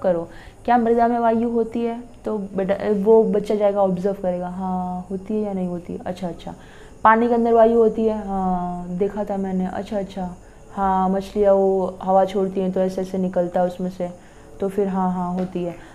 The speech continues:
क्या हमारे शरीर में वायु होती है? हाँ हाँ, सांस लेते हैं तो फिर जो है वो उसमें अंदर रक्त परिसंचरण जो है वो proper होता है, खाना जो है digest होता है,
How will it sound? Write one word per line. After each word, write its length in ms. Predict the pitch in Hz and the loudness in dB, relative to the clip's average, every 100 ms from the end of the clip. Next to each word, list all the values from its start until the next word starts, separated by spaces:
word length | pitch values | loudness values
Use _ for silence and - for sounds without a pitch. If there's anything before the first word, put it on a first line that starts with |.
| - | -4
क्या 120 | 240 240 | 6 8
हमारे 240 | 226 226 | 8 6
शरीर 200 | 240 226 | 4 2
में 120 | 233 | 4
वायु 280 | 226 214 226 | 6 6 8
होती 280 | 220 208 220 | 6 6 4
है? 160 | 214 | 4
हाँ 260 | 208 190 196 | 2 2 2
हाँ, 200 | 185 175 | 0 -4
सांस 460 | 175 202 190 190 196 | -6 -4 -4 -4 -4
लेते 280 | 185 185 | -4 -2
हैं 220 | 196 190 190 | -4 -2 -2
तो 120 | 196 | -4
फिर 220 | 190 196 | -2 -2
जो 80 | 190 | 2
है 180 | 185 185 | 4 4
वो 140 | 180 | 2
उसमें 240 | 185 190 | -2 -2
अंदर 240 | 185 180 175 - - - - - - - - - - - - - - - | 0 0 -2 -8 -20 -20 -20 -18 -18 -18 -20 -20 -20 -20 -20 -20 -20 -8
रक्त 280 | 185 202 202 | -2 -2 0
परिसंचरण 560 | 208 202 196 196 202 190 | 0 0 -2 -2 0 0
जो 80 | |
है 60 | 190 | 0
वो 80 | 185 | 0
proper 360 | 185 185 190 | 0 2 2
होता 260 | 185 185 190 | 0 0 0
है, 80 | 185 | -2
खाना 240 | 185 180 | -2 -6
जो 120 | 180 | -2
है 120 | 180 180 | -2 -2
digest 360 | 170 180 190 | -2 -4 -4
होता 200 | 185 185 | -6 0
है, 260 | 185 185 | 0 0